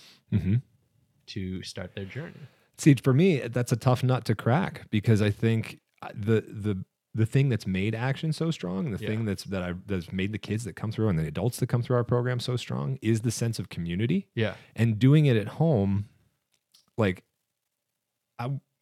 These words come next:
Speaker 1: I, one, yes, I want people to, to be active.
Speaker 2: Yeah.
Speaker 1: Uh, like, and if they, and when we're stuck at home now, for sure,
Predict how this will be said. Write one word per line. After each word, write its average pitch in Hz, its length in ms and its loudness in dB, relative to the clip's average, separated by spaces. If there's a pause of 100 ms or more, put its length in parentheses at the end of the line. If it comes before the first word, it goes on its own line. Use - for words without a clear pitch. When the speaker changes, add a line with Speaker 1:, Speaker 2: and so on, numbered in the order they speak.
(460)
Speaker 1:
I, 135 100 0 (220)
one, 143 460 4
yes, 165 300 6
I - 40 -2
want 131 240 -2
people 143 280 0
to, 117 200 2
to 107 300 -2 (380)
be 107 180 6
active. - 440 -4
Speaker 2:
Yeah. 104 300 -6
Speaker 1:
Uh, 135 60 -4
like, 120 180 2
and 120 80 2
if 113 260 2
they, 104 120 -4
and 98 320 -4
when 85 100 -6
we're 82 80 -6
stuck 135 240 4
at - 80 -4
home 147 260 4
now, 120 240 2
for 120 440 0
sure, - 500 2